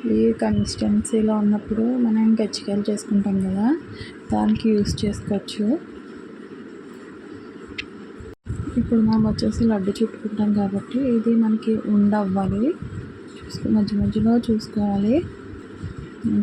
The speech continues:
చూసుకుంటున్నాను కదా, ఆ విధంగా ఉండవుతుందో లేదని చూసుకుంటే మీకు అర్థమైపోతుంది అనమాట. పట్టుకోగానే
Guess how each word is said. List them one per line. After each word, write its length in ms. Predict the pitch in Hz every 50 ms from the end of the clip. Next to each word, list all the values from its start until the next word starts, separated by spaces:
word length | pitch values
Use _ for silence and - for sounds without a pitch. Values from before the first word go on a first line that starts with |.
| -
చూసుకుంటున్నాను 600 | 214 214 - - - - 220 220 - 208 202 208 202
కదా, 220 | 208 208 214 226
ఆ 100 | 226 214
విధంగా 420 | 202 196 190 - 196 196 202 208 214
ఉండవుతుందో 580 | 202 196 190 196 196 190 - - 196 190 196
లేదని 380 | 202 202 208 202 196 196 202 202 220
చూసుకుంటే 480 | 208 196 - - - 202 196 196 220 226
మీకు 220 | 240 240 233 233
అర్థమైపోతుంది 800 | 220 196 185 - 202 208 214 208 - 214 202 - - 208 202 196
అనమాట. 280 | 196 190 190 190 190
పట్టుకోగానే 720 | 220 226 233 214 - - - 196 196 196 196 190 196 208